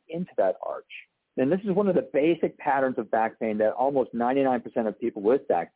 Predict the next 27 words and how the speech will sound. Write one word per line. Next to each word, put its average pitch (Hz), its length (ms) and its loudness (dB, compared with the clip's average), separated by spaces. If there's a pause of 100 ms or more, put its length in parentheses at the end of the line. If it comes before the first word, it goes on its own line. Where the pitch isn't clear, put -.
(120)
chronic 82 300 -4
back 78 280 -2
pain 80 140 -16 (100)
have, 82 280 0 (420)
is 110 140 -2
that 113 160 2
their 110 140 4
back 131 400 0
feels 139 200 2 (160)
worse 120 300 4 (100)
with 110 160 0
more 110 280 0
arching. 104 380 -2 (180)
I 107 80 0
call 117 300 2
it 110 60 4
an 101 120 -4
extension - 560 -6
problem. 69 280 -8 (920)
So 156 320 2
now 175 260 0
that 190 100 -8
you've 180 180 -6
determined 160 460 -6
that 120 220 0
this 147 200 4
is 123 220 -6